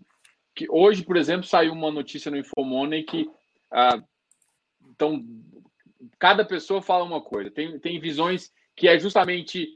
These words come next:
ah, pró, que realmente, ah, vai adotar cem por cento, as pessoas vão mudar. E uma outra visão, assim, se você quer admitir uma cultura de uma empresa,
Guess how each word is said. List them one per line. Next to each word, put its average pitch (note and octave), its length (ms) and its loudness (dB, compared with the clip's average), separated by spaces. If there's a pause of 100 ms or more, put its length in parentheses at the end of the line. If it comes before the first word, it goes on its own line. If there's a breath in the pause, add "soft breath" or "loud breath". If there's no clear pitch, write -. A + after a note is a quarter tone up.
(300)
ah, C#3+ 480 -2 (240)
pró, D3 680 2 (760)
que C#3 120 -18
realmente, D3+ 560 -10
ah, A#2+ 260 -8
vai B2+ 160 -2
adotar C3+ 400 -4
cem C#3+ 180 -12
por A#2 140 -16
cento, E3+ 400 -8
as - 80 -12
pessoas C3+ 300 -6
vão C3+ 100 -6
mudar. D3 540 2 (200 soft breath)
E G#3 60 -2
uma A#3+ 100 6
outra G#3 240 6
visão, F#3+ 220 -6
assim, F#3 220 -10
se - 120 -20
você F3+ 240 -8
quer F#3+ 300 -4 (140)
admitir C#3 420 -8
uma C#3+ 140 -6
cultura F#3 640 0
de B2 100 -6
uma A#2+ 120 -6
empresa, C#3+ 640 0